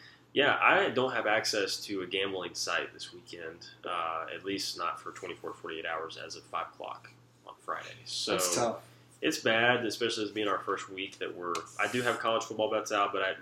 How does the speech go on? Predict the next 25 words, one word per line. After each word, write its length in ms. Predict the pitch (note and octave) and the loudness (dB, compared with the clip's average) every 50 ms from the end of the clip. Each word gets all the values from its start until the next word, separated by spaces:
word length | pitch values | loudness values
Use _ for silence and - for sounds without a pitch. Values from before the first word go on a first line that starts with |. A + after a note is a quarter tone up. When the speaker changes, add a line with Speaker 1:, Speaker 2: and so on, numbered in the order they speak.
| D2+ D#2 - | -8 -10 -6
Speaker 1:
none 120 | G2+ G2+ G2+ | -4 -4 -2
of 60 | G2 | -2
my 140 | G2 G2 F2+ | -2 -2 -4
N 140 | F2 F#2 F#2+ | -4 -4 -6
F 140 | F2 - - | -8 -6 -4
L, 420 | F#2+ F#2 F#2 F2+ F#2 F#2 F2+ F2+ - - - - - | -2 0 0 0 0 -2 -2 -4 -8 -14 -20 -12 -10
my 100 | - E2 | -8 -8
college 340 | - - F#2+ F#2 F#2 F2 - | -4 -2 -2 -2 0 -2 -2
basketball, 640 | F#2 F2+ F2 - - - F2+ F#2 F#2 F2+ E2+ - - - - - - - - - - - | -2 -2 -4 -4 -6 -4 -2 -2 -2 -2 -4 -6 -14 -20 -18 -16 -16 -16 -16 -16 -6 0
none 160 | G#2+ A2 G#2+ | 4 4 4
of 80 | G2+ | 4
it's 140 | G2+ F#2 - - | 2 0 0 0
out. 240 | F2+ E2 - - - - - - - - | 0 0 -2 -4 -10 -16 -20 -20 -16 -8
So 360 | - - F#2 F2+ F2+ F2 E2+ E2 | -4 -2 0 0 0 -2 -6 -6
just 220 | - - - - | -6 -6 -6 -4
kinda 160 | - F#2 E2+ - - | -4 -4 -6 -6 -6
theoretical, 600 | - G2 F2+ F2+ F2 F2 F#2 - - G#2+ G#2+ G#2+ - - - - - - _ _ _ _ _ - | -4 -4 -2 0 0 0 0 -2 -2 -4 -4 -4 -6 -12 -20 -20 -20 -20 _ _ _ _ _ -4
uh, 520 | E2+ F2 F2 E2+ F2 F2 E2+ E2 E2 D#2+ - - - - _ _ _ _ - | -2 0 2 2 2 2 2 0 0 -2 -6 -12 -18 -20 _ _ _ _ -12
Monopoly 420 | F2+ F#2 F2 E2+ E2+ - G2+ G2+ | -6 -2 0 0 0 0 -2 -4
money 220 | G2 G2 G2 G2 G2 | -2 -2 -4 -4 -4
bets, 480 | G2 G#2+ G#2 G#2 - - - - - - | -2 -2 -2 -2 -4 -4 -6 -6 -8 -8
I 40 | G2 | -8
guess. 460 | G2+ G#2+ G#2 G#2 G#2 - - - - - - - - | -6 -4 -4 -4 -4 -6 -8 -10 -10 -14 -14 -10 -6
Uh, 240 | E2+ E2 D#2+ D2+ - - - - - - - _ _ _ _ _ _ | -4 -4 -4 -4 -6 -8 -12 -16 -20 -20 -20 _ _ _ _ _ _
pretty 300 | G#2+ G2+ G2 F#2+ F#2 | -4 -2 -2 -4 -6